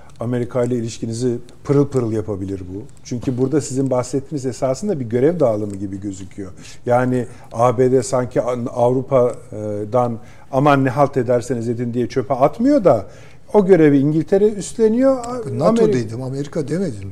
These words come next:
Speaker 2: Dikkat edin. Ya bu nato projesidir dedim.
Speaker 1: Tamam da
Speaker 2: Almanya
Speaker 1: yani,
Speaker 2: projesi
Speaker 1: evet,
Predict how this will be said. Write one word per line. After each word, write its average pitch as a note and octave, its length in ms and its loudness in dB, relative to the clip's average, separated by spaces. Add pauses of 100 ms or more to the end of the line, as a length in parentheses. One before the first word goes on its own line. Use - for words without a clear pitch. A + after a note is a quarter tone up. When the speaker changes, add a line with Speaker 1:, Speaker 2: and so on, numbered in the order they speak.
Speaker 2:
Dikkat F3 300 -12
edin. A2 120 -10 (600)
Ya C#3+ 200 -2
bu D#3+ 140 0
nato F3 320 0
projesidir G2 720 -10
dedim. F2+ 320 -18 (240)
Speaker 1:
Tamam D#4 460 -12
da - 40 0
Speaker 2:
Almanya C3 340 0
Speaker 1:
yani, C3+ 100 -2
Speaker 2:
projesi C3 460 -4
Speaker 1:
evet, B2+ 260 -4